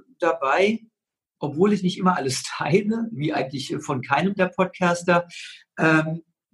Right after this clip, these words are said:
die mir echt gut gefallen haben und, ähm, mich in den letzten anderthalb Jahren doch sehr nicht nur zum Denken animierten, sondern auch zum Handeln.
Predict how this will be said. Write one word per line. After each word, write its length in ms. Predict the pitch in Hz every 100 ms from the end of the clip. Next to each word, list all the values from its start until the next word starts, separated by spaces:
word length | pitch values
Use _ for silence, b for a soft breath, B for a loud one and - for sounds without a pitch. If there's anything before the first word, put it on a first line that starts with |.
| -
die 60 | 196
mir 180 | 196 202
echt 220 | 208 - - 175 151
gut 180 | 202
gefallen 540 | - 180 170 180 190 156
haben 320 | 147 165 175
und, 520 | 175 156 160 165 - 156
ähm, 380 | 165 160 160 -
mich 440 | 151 139 156 233 -
in 80 | 180
den 120 | 160
letzten 540 | 160 180 - 196 190 -
anderthalb 460 | 165 170 165 160 151
Jahren 540 | 139 151 175 190 180 -
doch 160 | 160
sehr 640 | - - 156 175 180 185 185 -
nicht 220 | 156 180 185
nur 100 | 175
zum 260 | 143 127 -
Denken 400 | 147 196 208 220
animierten, 720 | - 196 196 196 214 214 202
sondern 260 | 190 160 -
auch 100 | -
zum 180 | 160 135
Handeln. 280 | 131 -